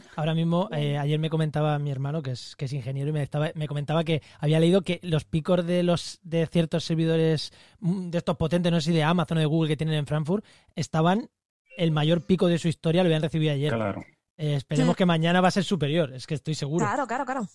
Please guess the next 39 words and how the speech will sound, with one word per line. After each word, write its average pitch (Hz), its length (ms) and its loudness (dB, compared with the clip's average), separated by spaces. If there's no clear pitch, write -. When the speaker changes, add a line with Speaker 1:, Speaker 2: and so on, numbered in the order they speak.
Speaker 2:
Dando 110 320 0
soporte 110 440 -2
a - 20 0
nuestro 104 340 -2
podcast - 500 -6
y 92 120 -2
otros 98 280 -4
diez 92 180 -2
mil. 98 320 0
Speaker 3:
Y 220 180 -2
Speaker 1:
Sí. 214 160 2
Speaker 3:
a 202 320 -2
la 190 100 -4
gente 208 280 -2
Speaker 2:
Y - 20 4
Speaker 3:
que 254 80 2
está 254 200 -4
Speaker 2:
Netflix 196 200 -2
es, 208 140 -2
Speaker 3:
descargando, 254 540 -4
Speaker 2:
claro. 285 420 2
Speaker 1:
Sí, 302 60 -2
sí, 294 40 -4
Speaker 3:
la 220 120 -2
Speaker 1:
sí. - 60 -6
Speaker 3:
gente 196 140 -2
que 196 80 -6
está 185 180 -6
viendo 190 220 -2
Speaker 1:
Bueno, 208 80 -4
Speaker 3:
pelis. 277 1160 -4
Speaker 1:
aquí 175 220 0
Speaker 3:
Claro, 214 260 2
Speaker 1:
tenemos, 220 140 2
Speaker 3:
eh, 196 240 0
Speaker 1:
est-, 190 100 -6
estoy 175 200 -2
viendo 220 160 2
Speaker 3:
todo, 165 160 -8